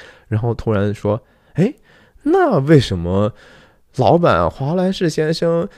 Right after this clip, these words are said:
没有在那个时候就让我照顾你呢？哈，就为什么他没有把我们在那个时候就介绍认识呢？Hook up。”然后米娅说了一句啥？说，突然脸色一，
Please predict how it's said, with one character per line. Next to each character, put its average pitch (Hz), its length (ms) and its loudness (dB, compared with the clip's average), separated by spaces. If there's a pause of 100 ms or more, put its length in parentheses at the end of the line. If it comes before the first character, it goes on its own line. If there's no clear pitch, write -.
(120)
没 247 160 0
有 180 200 2 (160)
在 147 220 0
那 220 100 0
个 196 140 2
时 127 180 -2
候 139 200 -2
就 131 260 -4
让 151 320 -2
我 95 160 -2
照 170 260 0
顾 156 200 -4
你 85 140 -8
呢？ 82 180 -10
哈， 80 200 -8
就 120 360 -8
为 156 240 -2
什 113 120 -6
么 110 80 -6
他 - 160 -4
没 135 140 0
有 160 100 2
把 123 140 0
我 131 80 2
们 95 160 -2 (140)
在 113 180 0
那 156 100 0
个 190 120 0
时 - 160 -8
候 95 100 -2
就 101 160 -2
介 - 240 2
绍 101 180 0
认 123 240 0
识 - 180 -10
呢？ 64 140 -12
Hook - 360 0
up。” - 220 -2 (760)
然 107 140 -2
后 113 80 0
米 127 160 0
娅 104 160 0
说 98 240 -2
了 92 80 0
一 - 20 -2
句 92 160 -2
啥？ 90 300 -8 (140)
说， 98 280 -4 (840)
突 - 160 -2
然 139 220 4
脸 92 220 -2
色 113 180 -2
一， 110 220 -4